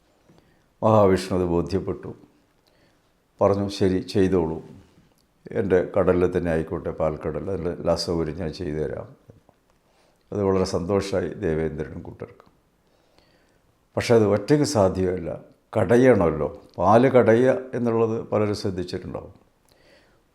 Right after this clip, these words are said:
പഴയ കാലത്തൊക്കെ പാല് കടയുന്നത് ആ പാല് ശേഖരിച്ച ഈ മൺപാത്രത്തിലായിരിക്കും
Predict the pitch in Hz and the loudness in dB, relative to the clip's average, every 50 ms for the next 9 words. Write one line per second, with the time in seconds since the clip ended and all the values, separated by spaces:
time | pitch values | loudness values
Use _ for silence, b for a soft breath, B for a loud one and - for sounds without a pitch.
0 | _ - 98 104 117 120 110 110 107 104 110 113 113 120 113 - - 117 104 95 | _ 2 4 6 6 8 8 6 6 6 4 4 4 2 0 2 2 2 2 2
1 | 98 - - - - - - _ _ _ - 98 101 107 110 107 101 104 95 101 | 0 -4 -8 -14 -20 -20 -20 _ _ _ 2 4 6 6 6 6 4 4 4 4
2 | 104 104 104 107 104 98 92 90 - - - - - _ _ _ _ _ _ _ | 2 0 0 -2 -2 -2 -2 -4 -6 -8 -12 -18 -20 _ _ _ _ _ _ _
3 | - 92 87 90 92 90 - - - 95 101 104 107 107 - - - - - - | 0 2 4 4 4 2 2 2 4 6 6 6 6 4 0 -2 -6 -14 -20 -20
4 | - - - - - - 101 107 - - 82 - - - 113 101 101 98 101 98 | -20 -20 -20 -20 -20 -20 -20 -16 -12 -10 -8 -8 -6 0 2 4 6 6 6 4
5 | 101 92 98 113 104 - - - - - - _ _ _ _ _ _ _ _ _ | 2 0 0 -2 -2 -2 -2 -8 -12 -20 -20 _ _ _ _ _ _ _ _ _
6 | _ _ _ _ _ _ _ - 92 92 92 95 98 104 104 101 110 110 104 - | _ _ _ _ _ _ _ -10 -8 -6 -2 -2 0 0 2 4 4 4 4 2
7 | 104 104 104 101 101 98 98 95 95 95 - - | -2 -2 -2 0 2 2 2 2 0 -2 -6 -10